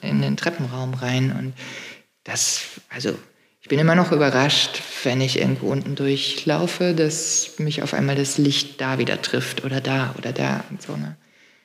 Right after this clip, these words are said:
Und, oder überhaupt hier auch mehr festzustellen, ähm,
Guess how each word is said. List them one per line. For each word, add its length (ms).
Und, 200
oder 240
überhaupt 420
hier 340
auch 140
mehr 180
festzustellen, 1300
ähm, 380